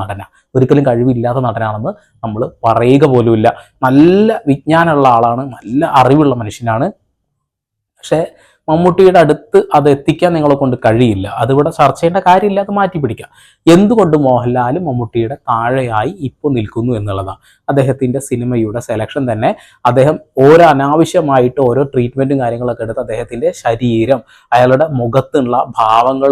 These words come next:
ഉണ്ടാക്കുന്ന പേശികളെ തളർത്തിയിട്ടത് കൊണ്ടാണ്. അത് പതുക്കെ റിക്കവർ ആയി വരുന്നുണ്ട് ട്ടോ. ഇപ്പൊ ശ്രദ്ധിക്കുമ്പോ അതൊക്കെ മാറി മാറി വരുന്നുണ്ട്. നല്ല കാര്യം, ആ ഒരു ശരിയായ രീതിയിൽ മമ്മൂട്ടിയെ പോലെ തന്നെ മോഹൻലാലിനും അഭിനയിക്കാൻ കഴിയട്ടെ എന്ന് തന്നെയാണ് ആഗ്രഹിക്കുന്നത്. അദ്ദേഹത്തിൻ്റെ നല്ല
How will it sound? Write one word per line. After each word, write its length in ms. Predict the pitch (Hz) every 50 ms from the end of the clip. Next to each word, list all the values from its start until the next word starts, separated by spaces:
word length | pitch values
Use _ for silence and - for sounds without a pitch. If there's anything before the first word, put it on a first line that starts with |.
| 135 123
ഉണ്ടാക്കുന്ന 480 | 117 113 123 127 135 131 - 139 135 135 - -
പേശികളെ 500 | 113 113 110 - 139 127 123 120 135 - - 117
തളർത്തിയിട്ടത് 640 | 113 117 117 113 113 - 139 127 117 - 120 110 117 113
കൊണ്ടാണ്. 300 | 110 107 107 98 98 110 - _ - - - _ -
അത് 120 | 175 190 208 208
പതുക്കെ 260 | 196 175 180 - - 220 190
റിക്കവർ 340 | 165 - - 214 208 214 220 208
ആയി 120 | 202 214 190 156
വരുന്നുണ്ട് 360 | 147 160 175 175 165 127 117 104
ട്ടോ. 80 | - 95 - _ _ - 120
ഇപ്പൊ 120 | 113 - 156
ശ്രദ്ധിക്കുമ്പോ 440 | 170 165 151 160 170 170 - 190 190 170
അതൊക്കെ 220 | 185 175 180 160 151 127
മാറി 220 | 127 131 139 160 170 175
മാറി 140 | 175 170 160 135
വരുന്നുണ്ട്. 260 | 123 123 127 120 117 113 113 104
നല്ല 160 | 110 139 175 185 170
കാര്യം, 220 | 151 135 147 196 - _ _ _ _ _ _ - - 147
ആ 20 | 151 160 165
ഒരു 140 | 165 170 208 208 - - - - -
ശരിയായ 400 | - 143 143 165 185 196 202 208 208 190
രീതിയിൽ 320 | 180 175 165 170 170 170 180 175 170
മമ്മൂട്ടിയെ 440 | 143 139 143 135 139 151 147 156 151 -
പോലെ 200 | 143 135 139 139
തന്നെ 160 | - 170 226 247 214
മോഹൻലാലിനും 500 | 196 160 160 151 147 143 143 143 151 147
അഭിനയിക്കാൻ 400 | 127 127 127 127 123 - 143 143 143
കഴിയട്ടെ 500 | 131 117 113 117 120 135 139 139 - 208 202 180 139
എന്ന് 120 | 123 127 135
തന്നെയാണ് 280 | 131 120 123 127 123 120 110
ആഗ്രഹിക്കുന്നത്. 640 | 107 107 120 123 123 120 120 131 127 135 135 165 220 254 - _ _ _ _ _ -
അദ്ദേഹത്തിൻ്റെ 400 | 110 127 131 135 135 139 135 127 120 113
നല്ല 300 | 104 107 110 120 139 170